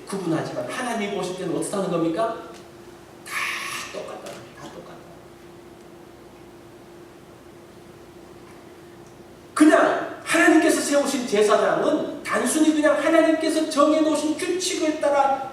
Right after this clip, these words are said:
일하는 그 정도예요. 더 이상은 없습니다. 하나님께서 세우신 규칙대로 그냥 그대로 따라서 하는 일들, 그냥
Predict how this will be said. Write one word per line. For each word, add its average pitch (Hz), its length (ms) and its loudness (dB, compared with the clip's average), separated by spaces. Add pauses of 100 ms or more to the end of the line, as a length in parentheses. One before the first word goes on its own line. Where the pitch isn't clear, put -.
일하는 285 760 6 (440)
그 175 80 -6
정도예요. 196 680 0 (1200)
더 262 60 2
이상은 277 380 4
없습니다. - 380 -4 (440)
하나님께서 311 420 6
세우신 302 420 4
규칙대로 302 540 2
그냥 294 300 4
그대로 277 680 -2
따라서 294 400 4
하는 226 480 2 (720)
일들, 214 520 -4
그냥 294 340 0